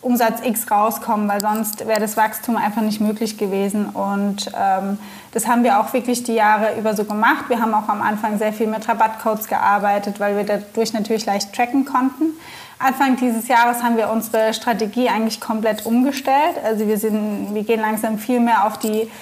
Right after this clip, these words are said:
äh, auf die Branding-Schiene. Wir haben Rabattcodes deutlich reduziert, weil es mir auch wichtig war, dass wir nicht in so einer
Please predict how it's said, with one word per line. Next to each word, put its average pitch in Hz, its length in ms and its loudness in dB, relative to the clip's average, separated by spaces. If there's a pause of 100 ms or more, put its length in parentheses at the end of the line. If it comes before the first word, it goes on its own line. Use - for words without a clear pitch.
(280)
äh, 214 380 0
auf 214 100 -2
die 233 120 -2
Branding-Schiene. 226 920 0
Wir 208 140 0
haben 214 320 -2
Rabattcodes 208 760 -2
deutlich 214 460 -2
reduziert, 214 760 0
weil 208 120 0
es 208 100 -2
mir 226 200 4
auch 233 120 -4
wichtig 247 380 -2
war, 226 200 2
dass 226 240 -2
wir 208 80 -2
nicht 240 200 0
in 226 160 -4
so 214 60 -2
einer 214 340 0